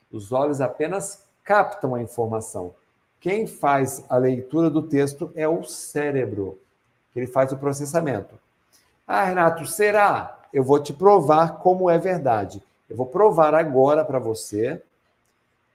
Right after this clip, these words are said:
que é o seu cérebro quem faz a leitura de um texto e não os olhos. Os olhos apenas registram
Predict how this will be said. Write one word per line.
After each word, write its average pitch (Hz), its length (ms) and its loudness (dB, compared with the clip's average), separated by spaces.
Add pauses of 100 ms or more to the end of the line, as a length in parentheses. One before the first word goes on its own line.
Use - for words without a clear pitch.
que 135 280 -2
é 135 80 -2
o 139 100 -4
seu 135 280 -4
cérebro 196 760 0
quem 185 240 -8
faz 160 400 -2
a 160 40 0
leitura 156 400 -4
de 156 100 -4
um 170 120 -6
texto 113 640 -6
e 143 100 -6
não 151 680 -2 (920)
os 160 200 -4
olhos. 101 340 -2 (260)
Os 113 220 -10
olhos 151 300 2
apenas 185 760 -4 (320)
registram 156 1080 -2